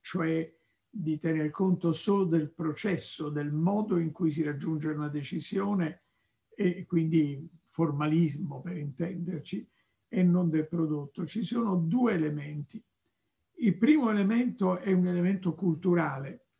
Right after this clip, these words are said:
che non va sradicato del tutto, perché la rule of law è importante, eh, cioè, m, dobbiamo renderci conto che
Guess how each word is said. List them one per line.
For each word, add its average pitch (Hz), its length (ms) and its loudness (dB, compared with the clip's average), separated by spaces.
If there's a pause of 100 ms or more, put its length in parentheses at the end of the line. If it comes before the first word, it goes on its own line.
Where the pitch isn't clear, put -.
(520)
che 190 160 6
non 214 240 4
va 269 140 4
sradicato 165 760 2
del 147 180 0
tutto, - 540 -4
perché 190 360 0
la 165 140 0
rule 196 300 2
of 170 120 2
law 226 280 -2
è - 80 -6
importante, 156 920 -2 (420)
eh, 180 320 -10
cioè, 190 440 -2
m, 180 180 2
dobbiamo 185 500 0
renderci 180 480 0
conto 214 360 0
che - 260 -6